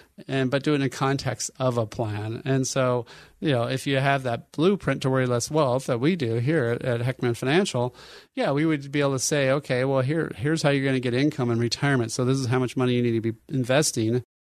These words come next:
And here's the tax strategies that we should be implementing today going forward." And then look at the healthcare issues. Uh, also, if you're self-employed, there may be some great healthcare benefits that you can take advantage of.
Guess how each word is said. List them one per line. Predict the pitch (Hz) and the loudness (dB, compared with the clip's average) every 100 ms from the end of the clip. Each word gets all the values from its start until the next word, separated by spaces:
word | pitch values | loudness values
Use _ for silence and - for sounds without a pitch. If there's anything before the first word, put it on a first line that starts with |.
| - | -6
And | 156 | -2
here's | 165 233 | 0 0
the | 160 | -2
tax | - 135 135 - | 0 -2 -2 -2
strategies | 139 120 123 117 120 117 | 0 2 0 0 -2 -2
that | 123 | -2
we | 123 | -2
should | 120 | -4
be | 117 117 | -2 -2
implementing | 120 123 120 117 113 | -2 -2 -2 -2 -2
today | 110 113 123 120 117 | -4 -4 -2 0 0
going | 113 113 113 | -2 -2 -2
forward." | - 147 139 135 127 - - - - - _ | -4 -2 0 0 -2 -14 -20 -20 -20 -20 _
And | - 135 131 131 127 | -6 -2 0 0 -2
then | 135 | 0
look | 131 135 | 0 0
at | 131 | -2
the | 117 | 0
healthcare | 143 143 - 139 | 0 0 -2 0
issues. | 135 - 139 131 131 123 - - - - | 0 -2 0 0 0 -4 -10 -20 -20 -10
Uh, | 107 107 | -6 -2
also, | 131 143 143 | -2 0 0
if | 131 | 0
you're | 123 120 117 - - - | 0 0 0 -4 -14 0
self-employed, | 135 120 123 - 151 143 | 2 2 0 -2 0 0
there | 127 | 0
may | 123 120 | 0 0
be | 117 | -2
some | 120 117 | -2 -2
great | 110 123 120 | 0 -2 0
healthcare | 117 131 - 135 131 127 127 | 0 0 0 0 0 0 0
benefits | 127 127 135 135 | 0 0 -2 -4
that | 127 | -4
you | 131 | -2
can | 127 | -2
take | 123 127 | 0 -2
advantage | 123 123 123 123 | 0 0 0 0
of. | 127 123 | 0 -2